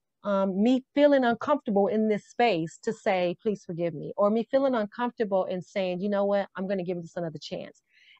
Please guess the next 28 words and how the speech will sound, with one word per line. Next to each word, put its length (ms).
And 140
then 160
there 180
are 180
those 280
relationships 800
where 180
it's 160
just 300
like, 300
"We 140
used 300
to 80
be 160
here, 320
but 80
we 120
are 80
so 200
not 240
there 160
anymore." 460
And 220
so 500
I 340
made 340
it 140
right. 480